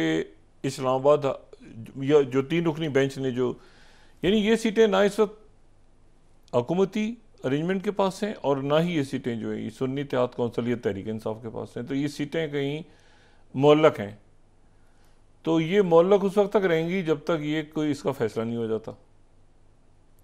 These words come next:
ठीक है ना। और अब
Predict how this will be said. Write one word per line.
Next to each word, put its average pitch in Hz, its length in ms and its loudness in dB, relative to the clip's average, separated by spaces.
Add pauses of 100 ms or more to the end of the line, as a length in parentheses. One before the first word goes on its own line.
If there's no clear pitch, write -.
(420)
ठीक 123 160 -12
है 120 80 -8
ना। 131 100 -12
और 123 380 2 (580)
अब 135 540 2